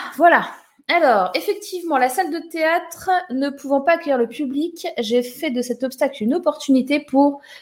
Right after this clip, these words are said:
faire un spectacle en live depuis une salle décorée en salle de théâtre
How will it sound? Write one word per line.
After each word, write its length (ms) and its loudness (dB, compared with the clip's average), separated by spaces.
faire 440 4
un 60 0
spectacle 580 2
en 80 2
live 320 6
depuis 280 -4
une 60 4
salle 300 0
décorée 460 0
en 100 -4
salle 260 -2
de 100 0
théâtre 580 4